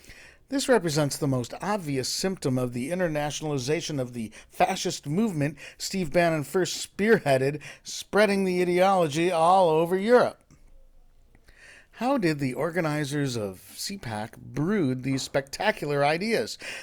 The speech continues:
Their tushies are even more bony than mine. Did they have to hire chickens to sit on their viper eggs? Did they perhaps even hire vipers? No. They get special consideration because legally psychotic talking head Rick Santorum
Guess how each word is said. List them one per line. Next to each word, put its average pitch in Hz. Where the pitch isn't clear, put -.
Their 185
tushies 202
are 180
even 180
more 180
bony 160
than 190
mine. 226
Did 131
they 151
have 170
to 147
hire 147
chickens 202
to 170
sit 190
on 156
their 143
viper 180
eggs? 202
Did 175
they 208
perhaps 185
even 180
hire 180
vipers? 165
No. 202
They 170
get 170
special 156
consideration 143
because 127
legally 220
psychotic 147
talking 175
head 135
Rick 151
Santorum 170